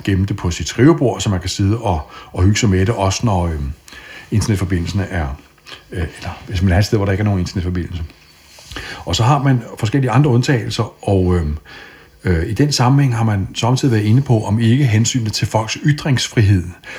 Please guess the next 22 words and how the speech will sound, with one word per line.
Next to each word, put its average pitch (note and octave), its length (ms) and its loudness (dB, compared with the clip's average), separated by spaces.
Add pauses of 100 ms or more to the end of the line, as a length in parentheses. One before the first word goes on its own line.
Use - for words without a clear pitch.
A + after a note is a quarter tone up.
kunne A2+ 120 2
betyde, A#2+ 640 0
at - 200 -4
de G#2 120 0 (460)
folk - 460 -2 (240)
nogle B2 240 6
gange A2 240 2
havde A#2 180 4
lov G2 220 2
til - 120 0
at D3 60 0
bruge F#2 320 0
værker F#2 520 -2 (220)
på - 80 -4
forskellige A#2+ 360 0
måder, G#2+ 300 4
uden G3 260 2
at F3+ 80 2
spørge, G#2 440 2 (380)
fordi, - 500 2 (300)
øh, F2 340 0 (460)
de, C3+ 60 4